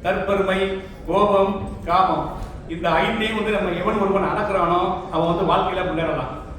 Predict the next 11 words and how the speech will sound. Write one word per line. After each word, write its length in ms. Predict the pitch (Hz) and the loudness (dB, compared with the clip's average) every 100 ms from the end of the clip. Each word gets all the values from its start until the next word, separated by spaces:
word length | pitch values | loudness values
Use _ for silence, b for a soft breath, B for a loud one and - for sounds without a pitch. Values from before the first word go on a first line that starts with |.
| - | -10
அதே 240 | - 196 208 | -2 4 4
போல 400 | 190 185 202 202 - - - | 6 4 4 4 -2 -10 -6
மாணவ 340 | 147 202 240 226 | 2 4 6 4
செல்வங்களாகிய 560 | 190 202 196 185 180 | 4 2 4 4 2
நீங்க 220 | 175 185 | 2 2
அங்க 140 | 170 170 | 2 2
இருந்து 640 | 165 185 185 185 180 - - - | 2 0 0 0 -2 -4 -12 -4
மனதை 320 | 143 208 240 | 0 4 6
வந்து 260 | 208 196 214 | 4 4 4
ரொம்ப 400 | - - 233 247 | 2 -2 2 4
ஒருமுகப்படுத்தி 1080 | 190 214 - 233 208 - - 175 175 175 - | 4 4 4 2 2 0 -2 -2 -2 -2 -6